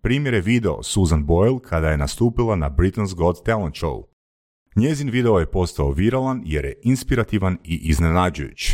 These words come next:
Dijeljenje emocija održava i učvršćava vezu među ljudima, stoga nije čudno da informacije koje izazivaju navalu emocija postanu viralne.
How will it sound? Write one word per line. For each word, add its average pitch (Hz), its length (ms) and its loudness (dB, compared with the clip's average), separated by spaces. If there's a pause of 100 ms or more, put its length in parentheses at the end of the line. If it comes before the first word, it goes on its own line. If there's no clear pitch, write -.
(140)
Dijeljenje 101 640 2
emocija 78 760 0
održava 85 760 2 (120)
i 85 200 0
učvršćava 90 760 0
vezu 76 280 -4
među 73 240 -4
ljudima, 71 440 0 (140)
stoga 71 400 0
nije 131 260 2
čudno 120 360 0
da 92 120 0
informacije 82 680 0
koje 73 240 0
izazivaju 76 520 2
navalu 101 420 0
emocija 78 580 0 (360)
postanu 71 460 0
viralne. 78 420 -2